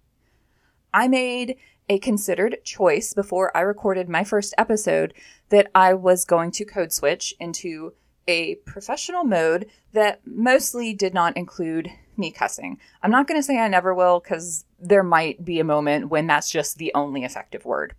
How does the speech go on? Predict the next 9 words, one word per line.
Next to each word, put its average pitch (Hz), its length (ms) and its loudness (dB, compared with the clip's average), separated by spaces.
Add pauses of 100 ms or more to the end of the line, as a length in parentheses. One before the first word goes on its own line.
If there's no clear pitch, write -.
But 196 260 2 (520)
generally 220 480 0
speaking, 156 600 -6 (460)
I 165 240 0
am 170 160 -4
making 175 320 -6
a 240 40 -8
point 147 560 -10 (340)
to 175 480 -6